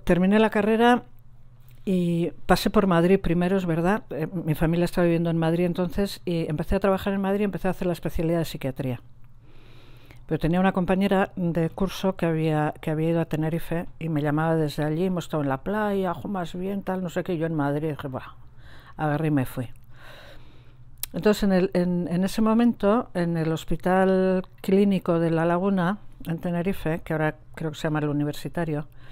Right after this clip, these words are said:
eh, había una escuela de enfermería y ahí estaban estudiando enfermería Sheikh Buelda, Mohamed Majarota.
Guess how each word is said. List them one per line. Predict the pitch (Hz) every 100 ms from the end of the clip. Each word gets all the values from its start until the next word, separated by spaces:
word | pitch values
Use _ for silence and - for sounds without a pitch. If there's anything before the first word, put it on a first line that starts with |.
| - - - - - - - - - - - - - 170
eh, | 170 160 156 151 151 147 - - - - -
había | 156 160
una | 156
escuela | - 147
de | 143
enfermería | 135 139 135 135 135 156 -
y | 151
ahí | 147 143
estaban | 147 - 151 160 185 - - - - - -
estudiando | - - 160 160 160
enfermería | - 156 160 175 175
Sheikh | - 147 143
Buelda, | 165 170 170 175 180 -
Mohamed | 156 175 151 143
Majarota. | 139 - 156 175 - 151 170